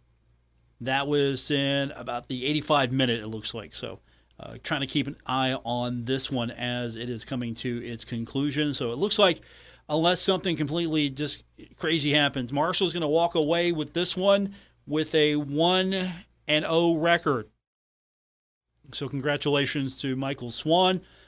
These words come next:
Hopefully I'm not gonna jinx it here with the final minutes, uh, left in this one. So we're gonna be back tomorrow here for our Friday edition on E S P N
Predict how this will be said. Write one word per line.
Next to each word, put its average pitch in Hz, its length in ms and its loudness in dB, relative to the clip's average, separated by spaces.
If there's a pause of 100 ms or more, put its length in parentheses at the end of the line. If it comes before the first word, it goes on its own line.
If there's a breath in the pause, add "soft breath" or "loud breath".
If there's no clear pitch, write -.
Hopefully 131 300 -2
I'm 123 100 -2
not 120 140 -4
gonna 120 160 -6
jinx 117 340 -6
it 120 100 -8
here 113 220 -8
with 113 160 -12
the 107 80 -12
final 113 320 -8
minutes, 104 440 -10
uh, 110 180 -14
left 110 440 -10
in 101 220 -10
this 98 300 -10
one. - 220 -20 (560 soft breath)
So - 140 -4
we're 214 200 0
gonna 320 140 -2
be 294 100 2
back 226 240 0
tomorrow 208 560 6
here 175 340 0
for 185 260 -8
our 151 200 -6
Friday 240 440 -2
edition 151 400 0
on 143 160 -4
E 143 120 0
S 139 120 0
P 135 160 -2
N 131 140 0